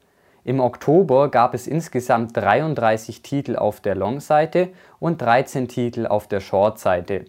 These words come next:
Insgesamt also sechsundvierzig Positionen. Und dazu würde ich euch gerne ein Zitat aus dem Buch Die Kunst des Leerverkaufens von Florian Homm vorlesen, wo es im Prinzip auch um den Aufbau des Portfolios geht. Und da schreibt er nämlich:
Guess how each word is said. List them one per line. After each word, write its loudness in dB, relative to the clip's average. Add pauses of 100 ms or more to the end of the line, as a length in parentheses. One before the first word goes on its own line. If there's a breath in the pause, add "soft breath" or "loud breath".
(320 soft breath)
Insgesamt -2
also -2
sechsundvierzig -8
Positionen. -6 (420 soft breath)
Und -4
dazu 2
würde 2
ich -6
euch -2
gerne 0
ein -6
Zitat 0
aus -4
dem -6
Buch -6
Die -12
Kunst -8
des -10
Leerverkaufens -2
von -10
Florian -4
Homm -4
vorlesen, -2 (340 loud breath)
wo 2
es -2
im -4
Prinzip -6
auch 2
um -4
den -6
Aufbau 0
des -6
Portfolios -4
geht. -10 (520 soft breath)
Und 0
da 6
schreibt 0
er 0
nämlich: -2